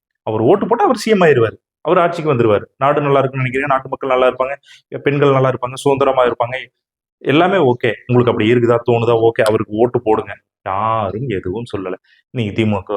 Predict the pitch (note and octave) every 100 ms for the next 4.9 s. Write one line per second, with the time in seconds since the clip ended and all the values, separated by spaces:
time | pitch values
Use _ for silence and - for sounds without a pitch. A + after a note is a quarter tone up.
0 | G2 - G#2+ G2 G2+ G#2 G2+ - - A2
1 | A#2 G#2+ G#2 G2 A2 G2+ G2 G2+ G2+ F#2
2 | A2+ A#2 G#2+ G#2 G2+ G#2+ G2+ F#2+ A#2+ A2
3 | A2 G2+ - _ _ _ _ F#2 A#2 C3+
4 | F#2+ G2+ G#2 - E3+ - B2 A2